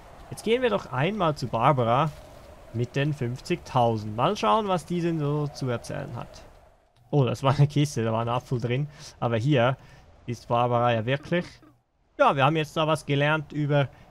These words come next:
die Geschichte wieder. Also, wie erwähnt, da gab's Streit, dann gab's Brände, Ausschreitungen in dem Gebiet, vor allem im Kiefernwald. Und dann sind alle Menschen gegangen,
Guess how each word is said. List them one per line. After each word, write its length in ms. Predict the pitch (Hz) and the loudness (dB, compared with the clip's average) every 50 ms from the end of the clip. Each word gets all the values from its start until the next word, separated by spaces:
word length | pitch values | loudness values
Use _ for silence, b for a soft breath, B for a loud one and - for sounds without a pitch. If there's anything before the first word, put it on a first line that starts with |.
| B B | B B
die 60 | 127 | -2
Geschichte 520 | 135 143 147 214 262 269 - - 226 220 | 0 0 0 0 -4 -6 -4 -2 -2 -2
wieder. 420 | 214 226 233 220 233 233 220 208 - | -2 -2 0 2 2 2 2 0 0
Also, 380 | 143 147 151 147 151 160 151 147 B B B B B - | 0 2 2 2 2 0 0 -2 B B B B B -4
wie 100 | 139 151 | 0 2
erwähnt, 640 | 160 139 123 135 143 151 160 160 156 143 - - B B B B B B B - - - - - - - - | 2 2 2 2 2 2 2 0 -2 -6 -8 -16 B B B B B B B -20 -20 -20 -20 -20 -14 -4 -2
da 200 | 131 127 131 127 | 0 2 2 2
gab's 340 | 123 135 135 139 - - | 0 0 0 0 -2 -6
Streit, 500 | - - 135 123 139 156 160 160 147 - | -8 -4 -2 0 2 2 2 2 0 -2
dann 140 | - 139 131 | -4 -2 2
gab's 260 | 127 147 156 151 - | 4 2 2 2 -2
Brände, 640 | - - 120 123 131 139 135 127 131 135 135 131 - | -6 -2 0 0 0 0 -2 -2 0 0 0 2 2
Ausschreitungen 760 | 151 170 170 - - 147 147 147 151 147 - 151 151 151 147 | 2 2 2 0 2 4 4 4 4 2 0 -2 -2 0 0
in 160 | 143 143 135 131 | 0 0 0 2
dem 180 | 143 139 131 | 0 0 2
Gebiet, 500 | 123 131 120 139 143 143 147 147 - - - | 0 0 2 2 2 2 2 0 -2 -8 -6
vor 120 | - 135 | 0 2
allem 120 | 139 147 143 | 4 4 4
im 100 | 131 120 | 2 0
Kiefernwald. 600 | - 147 156 147 151 147 135 139 143 143 139 - | 0 0 2 2 2 2 2 4 2 2 0 -2
Und 360 | - - 135 131 131 127 120 | -6 -4 -2 -2 -2 -2 -4
dann 120 | 127 120 | -4 -4
sind 220 | 113 117 120 - - | -4 -6 -8 -4 0
alle 200 | - 135 135 131 | 2 4 4 4
Menschen 280 | 131 127 131 117 127 | 2 0 -2 -4 -4
gegangen, 400 | 123 127 123 185 214 233 240 233 | -4 0 0 0 0 0 -2 -8